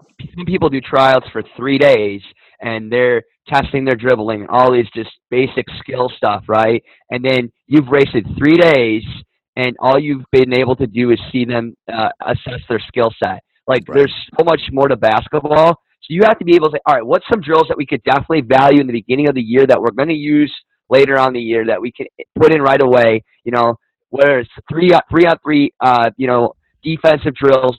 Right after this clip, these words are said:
Speaker 1: all those things that are gonna be valuable. It's just not like, "All right, you know, let's just see how well these people can make layups or sh-, how many shots they can make." Like, you're gonna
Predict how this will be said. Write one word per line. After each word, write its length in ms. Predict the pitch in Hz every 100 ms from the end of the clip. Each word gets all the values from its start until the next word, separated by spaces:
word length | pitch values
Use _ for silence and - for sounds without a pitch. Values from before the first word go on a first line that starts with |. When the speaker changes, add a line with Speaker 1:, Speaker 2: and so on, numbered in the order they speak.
| -
Speaker 1:
all 180 | 151 170
those 160 | 156 -
things 140 | 143
that 120 | 127 -
are 180 | 127 151
gonna 140 | 147
be 100 | 127
valuable. 440 | 123 127 127 117
It's 120 | 113 -
just 240 | 147 -
not 180 | 156 95
like, 220 | 127 123 -
"All 180 | 131
right, 180 | 120 110 -
you 100 | 123
know, 240 | 123 117 - _ _ _ _ _
let's 260 | - 151 -
just 160 | 170 -
see 100 | 160
how 160 | 156 139
well 400 | 139 139 139 131
these 160 | 135 131
people 200 | 156 143
can 100 | -
make 140 | 135 135
layups 500 | 131 135 120 104 -
or 80 | 117
sh-, 240 | - 139
how 140 | 135
many 140 | 151 131
shots 300 | 151 143 139
they 60 | 135
can 160 | 127
make." 200 | 120 113
Like, 200 | 120 120 - _ _ _
you're 140 | 165
gonna 240 | 214 202